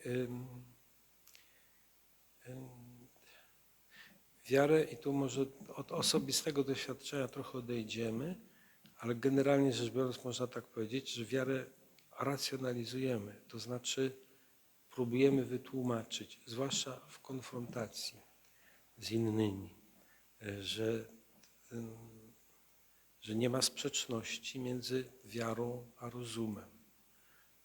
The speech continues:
nie wiem, nauką a, a dogmatami, że to, że wierzę, to nie znaczy, że nie używam rozumu,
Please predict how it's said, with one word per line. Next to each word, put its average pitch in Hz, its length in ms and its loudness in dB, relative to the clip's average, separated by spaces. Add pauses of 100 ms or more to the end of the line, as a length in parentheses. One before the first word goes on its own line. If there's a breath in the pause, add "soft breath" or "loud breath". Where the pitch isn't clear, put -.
(300)
nie 101 60 -16
wiem, 98 380 -14
nauką 120 580 2
a, 101 120 -8 (600)
a 104 40 -12
dogmatami, 107 800 -6 (760 loud breath)
że 113 680 2 (1040)
to, 131 120 0
że 131 280 2 (100)
wierzę, 120 480 2
to 135 120 -6
nie 131 160 0
znaczy, 120 420 -4
że 120 160 -2
nie 127 160 0
używam 120 540 0
rozumu, 120 640 -4